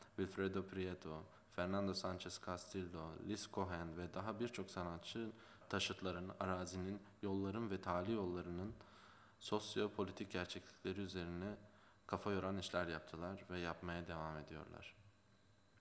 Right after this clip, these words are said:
Yokuş boyunca enstalasyondaki gösterişli görünümüyle sınıf atlamış izlenimi veren bu modifiye Murat yüz otuz birin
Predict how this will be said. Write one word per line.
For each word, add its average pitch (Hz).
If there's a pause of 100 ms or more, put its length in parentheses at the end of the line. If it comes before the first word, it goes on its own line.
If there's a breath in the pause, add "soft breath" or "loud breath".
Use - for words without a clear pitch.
(600 loud breath)
Yokuş 117
boyunca 123
enstalasyondaki 90
gösterişli 92
görünümüyle 82
sınıf 92
atlamış 82
izlenimi 85
veren 80
bu 85
modifiye 80
Murat 80
yüz 80
otuz 82
birin 95